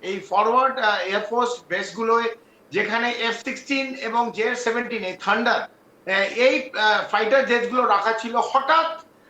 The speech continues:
আহ, কেন জানি না এই, আহ, line of control এবং ইন্টারন্যাশনাল বর্ডারের আশেপাশে যে ফরওয়ার্ড লোকেশন বেস, সেইখান থেকে কিন্তু মুভ করা শু-, আহ, শুরু করে দিয়েছে। আহ, কোথায় কোথায়, আহ, থেকে স-, আহ, এই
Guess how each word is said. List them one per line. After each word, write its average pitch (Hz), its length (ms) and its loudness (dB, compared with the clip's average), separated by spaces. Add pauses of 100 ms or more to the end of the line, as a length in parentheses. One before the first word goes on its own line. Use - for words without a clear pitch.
(120)
আহ, 220 260 2
কেন 262 300 2
জানি 269 240 4
না 277 220 4
এই, 233 420 2
আহ, 214 260 4
line 233 200 0
of 254 240 -2
control 240 420 0
এবং 269 340 0
ইন্টারন্যাশনাল 233 520 -8
বর্ডারের 208 380 -6
আশেপাশে 277 720 0
যে 233 340 2 (340)
ফরওয়ার্ড 262 360 4
লোকেশন 233 360 0
বেস, 208 340 -6
সেইখান 233 360 2
থেকে 254 180 -6
কিন্তু 285 220 -10
মুভ 262 240 -2 (120)
করা 262 160 4
শু-, 226 280 -6
আহ, 214 140 -2
শুরু 226 220 -8
করে 202 200 -2
দিয়েছে। 143 340 -10 (520)
আহ, 208 260 -2
কোথায় 277 320 2
কোথায়, 294 400 2
আহ, 233 380 4
থেকে 254 220 -4
স-, - 100 -6
আহ, 214 320 4
এই 214 320 -4